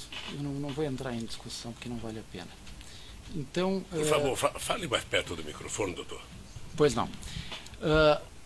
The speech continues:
Speaker 1: no depoimento de Antônio Palocci, ele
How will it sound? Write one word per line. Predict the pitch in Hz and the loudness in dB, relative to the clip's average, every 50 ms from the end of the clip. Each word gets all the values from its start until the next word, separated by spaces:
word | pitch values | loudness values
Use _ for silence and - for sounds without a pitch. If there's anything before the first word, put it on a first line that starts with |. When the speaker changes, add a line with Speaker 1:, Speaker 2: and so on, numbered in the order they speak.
| - - - - - - | -14 -14 -14 -10 -2 2
Speaker 1:
no | 220 196 208 | 4 4 6
depoimento | 196 233 - - 196 175 156 147 143 135 127 139 127 | 4 4 6 6 6 8 8 6 6 4 4 2 2
de | 123 | 2
Antônio | 127 123 120 - 127 123 120 | 2 2 2 2 2 0 2
Palocci, | - - 120 120 131 139 139 120 101 - - - - - - - - - - - - - - - - - | 2 4 4 6 8 8 8 6 6 2 -2 -6 -8 -12 -14 -4 0 0 0 2 2 2 0 0 0 2
ele | - 165 160 170 165 156 170 175 175 | 6 8 8 10 10 10 8 8 6